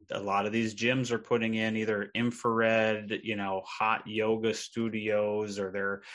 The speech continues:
you know, putting in, you know, beautiful custom traditional saunas in their locker rooms or, or even public, you know, areas next to pools.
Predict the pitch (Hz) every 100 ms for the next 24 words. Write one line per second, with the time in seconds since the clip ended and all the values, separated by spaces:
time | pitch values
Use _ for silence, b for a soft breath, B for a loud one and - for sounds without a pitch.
0 | B B 110 104 98 - 113 110 110 110
1 | 107 107 - 107 98 95 110 113 110 -
2 | 104 - 110 - - 104 101 101 104 107
3 | 104 110 104 101 110 101 104 104 101 104
4 | 101 101 101 98 101 101 104 107 101 104
5 | 104 104 101 104 98 101 104 104 101 98
6 | - 107 107 101 - - B B B B
7 | - 107 - 107 110 107 101 - 104 -
8 | - - 139 135 101 95 -